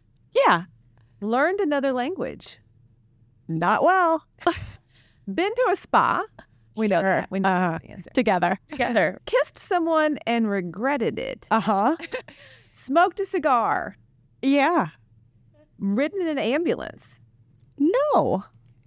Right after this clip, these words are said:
Speaker 2: S-, turned someone down.
Speaker 1: Yep.
Speaker 2: More than once.
Speaker 1: Uh-huh.
Speaker 2: Yeah. <laughs> Flown in a helicopter.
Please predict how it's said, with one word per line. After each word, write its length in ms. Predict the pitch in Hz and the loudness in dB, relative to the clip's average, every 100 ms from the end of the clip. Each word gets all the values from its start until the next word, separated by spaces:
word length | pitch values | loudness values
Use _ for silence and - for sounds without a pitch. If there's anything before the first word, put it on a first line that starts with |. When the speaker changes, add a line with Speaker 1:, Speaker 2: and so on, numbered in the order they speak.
| _ - _ _ _ _ _ | _ -20 _ _ _ _ _
Speaker 2:
S-, 260 | - - - | -20 -12 -10
turned 340 | - 320 339 - | 0 0 0 -4
someone 520 | - 277 262 247 214 | -2 0 2 0 0
down. 520 | 208 240 - 50 - _ _ _ - | -2 -4 -8 -12 -16 _ _ _ -4
Speaker 1:
Yep. 320 | 160 160 160 _ _ - - _ _ _ _ _ _ | 2 4 2 _ _ -20 -20 _ _ _ _ _ _
Speaker 2:
More 180 | 202 202 | -2 -2
than 120 | 175 | -2
once. 320 | - - - _ _ _ | -10 -16 -20 _ _ _
Speaker 1:
Uh-huh. 320 | 147 143 202 190 - | -2 2 2 0 0
Speaker 2:
Yeah. 140 | 208 - 359 330 330 330 | 0 0 -6 -4 -4 -6
<laughs> 400 | - 277 - _ | -12 -16 -16 _
Flown 580 | _ - 285 277 302 330 | _ -2 0 2 2 2
in 180 | - 294 | 2 0
a 60 | 302 | 0
helicopter. 760 | 330 466 - - - - 190 | -2 -2 -6 -6 -8 -10 -12